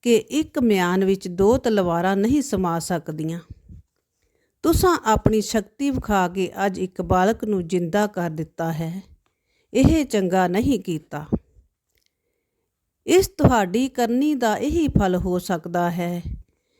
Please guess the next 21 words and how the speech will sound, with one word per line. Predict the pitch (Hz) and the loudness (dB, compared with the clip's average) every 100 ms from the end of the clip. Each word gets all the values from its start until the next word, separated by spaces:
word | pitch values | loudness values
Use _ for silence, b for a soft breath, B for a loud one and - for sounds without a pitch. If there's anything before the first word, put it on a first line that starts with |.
| _ _ | _ _
ਕਿ | 254 240 | 0 4
ਜਗਤ | 202 226 285 294 | 4 4 2 -2
ਵਿੱਚ | 226 214 208 | 0 0 -2
ਜਾਂ | 180 196 196 | -2 0 0
ਤੁਸੀਂ | 190 254 - 262 180 | -2 -4 0 0 4
ਰਹੋ | 175 180 175 - - - _ _ _ - | 4 4 2 -2 -2 -12 _ _ _ -8
ਜਾਂ | 196 269 - 240 | -2 -2 0 -4
ਅਸੀਂ | 254 240 180 | -2 0 0
ਰਹੀਏ। | 165 160 165 - - _ _ _ _ _ _ _ _ _ _ _ _ _ _ - | -2 -4 -4 -4 -6 _ _ _ _ _ _ _ _ _ _ _ _ _ _ 0
ਪਿਤਾ | 285 349 359 | 4 4 4
ਗੁਰੂ | 277 254 262 | 0 0 -2
ਜੀ | 233 240 | -2 0
ਦੇ | 226 | 2
ਇਹ | 214 254 330 339 | 2 0 -2 -2
ਬਚਨ | 220 214 214 208 | 0 0 0 -2
ਸੁਣ | - 190 180 | -2 -4 -2
ਕੇ | - 196 | -2 -4
ਸ੍ਰੀ | - 196 190 | -2 0 0
ਟਲ | 185 190 202 | 0 -2 0
ਰਾਏ | 254 208 170 165 | 2 2 0 -4
ਜੀ | 165 185 | -4 -6